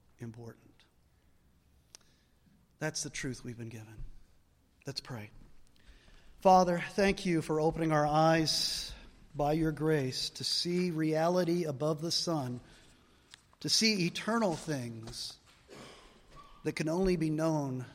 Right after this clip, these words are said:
as you have revealed them through your Son and through his word. Father, we didn't earn this. We weren't smarter than anybody else. We weren't more spiritual. We weren't more religious. You have chosen us.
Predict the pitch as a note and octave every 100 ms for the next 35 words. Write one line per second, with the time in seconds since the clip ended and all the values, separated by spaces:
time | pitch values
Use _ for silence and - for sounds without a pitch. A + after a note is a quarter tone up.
0 | - - - - C3+ A#2+ D3+ D3+ B2+ B2+
1 | C#3 E3 D3 C#3 B2+ C3+ C3 C3 - -
2 | C#3 B2 A#2 A2+ - B2 B2 A#2 B2 B2
3 | A2+ A#2 - - - _ - - _ _
4 | _ _ _ - D#3 D#3 D#3 C#3+ - -
5 | - - - - _ - C#3+ D#3+ D#3 C#3+
6 | C3 C#3+ D#3 D#3 D3+ D3 - - - -
7 | - _ - C#3+ D3+ C#3+ - - D3 D#3
8 | D3+ C#3 C#3 C#3 C#3+ C#3 C#3 C#3 C#3 C3
9 | B2+ C#3+ D3 C#3 - - D3 C#3+ D3 C3+
10 | B2+ C#3 C#3+ C#3 C3 A#2+ C#3+ C#3+ C3+ -
11 | - - - - - - - - _ _
12 | _ _ _ _ _ - _ _ _ _
13 | - C3+ - F3+ F3 F3+ E3+ D#3 - -
14 | -